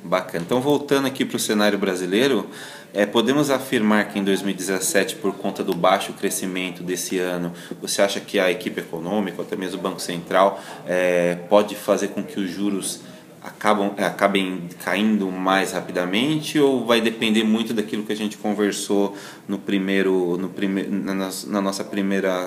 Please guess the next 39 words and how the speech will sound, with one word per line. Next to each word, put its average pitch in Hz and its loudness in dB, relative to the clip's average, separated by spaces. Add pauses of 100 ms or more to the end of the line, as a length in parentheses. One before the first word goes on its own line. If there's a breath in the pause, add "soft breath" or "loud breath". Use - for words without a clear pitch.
(160)
eh, 85 -2 (100)
pergunta 98 0 (260 loud breath)
com - -10
relação 98 0
aos 92 -2
ajustes, 98 0
a 92 0
ref-, 92 -6
às - -8
reformas 95 -4
necessárias? 87 -2 (240 loud breath)
Será 117 4
que 131 0
a 123 0
questão 120 0
política, 113 -2
né, 110 2
a - 4
gente, 110 -4
se 107 -8
a - -6
gente 113 -8
fala 113 4
o - 2
governo 110 2
tem 123 0
então 107 -2 (240 loud breath)
o 113 -6
núcleo 110 -2
político, 113 -2
o - 0
núcleo 110 0
econômico, 117 2
muitas 113 -2
vezes 113 0
o 120 0
núcleo 117 -2
político 110 -2
fica 113 2